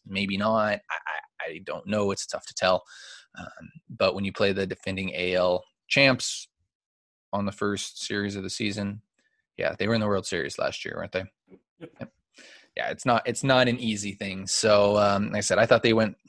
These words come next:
Speaker 1: toe-to-toe with them. I thought they played very well. So, Nate, you got anything before we, uh, before we bounce out of here?
Speaker 2: No, this, this upcoming series, I know we're, we're on a little bit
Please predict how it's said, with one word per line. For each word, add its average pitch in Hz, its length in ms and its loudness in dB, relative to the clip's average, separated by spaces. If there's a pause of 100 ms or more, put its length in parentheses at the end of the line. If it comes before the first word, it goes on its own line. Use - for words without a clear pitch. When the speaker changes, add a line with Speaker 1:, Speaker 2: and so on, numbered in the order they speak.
(240)
Speaker 1:
toe-to-toe 113 400 6
with 107 120 2
them. 104 140 4
I 98 60 2
thought 98 140 0
they 95 100 -2
played 92 240 -4
very 87 200 0
well. 85 240 2 (300)
So, 113 200 6
Nate, 131 360 2
you 131 100 0
got 117 160 6
anything 110 380 0
before 101 380 -4
we, 101 180 0
uh, 98 100 6
before 104 260 -4
we 95 180 -4 (160)
bounce 98 380 -2
out 107 140 2
of 104 60 -6
here? 113 160 -4 (400)
Speaker 2:
No, 175 260 -2
this, - 500 -2
this 160 240 0
upcoming 165 440 0
series, 156 460 0
I 143 60 0
know 143 160 0
we're, 143 220 0
we're 147 240 0
on 143 300 0
a 151 60 -4
little 147 260 2
bit 147 220 0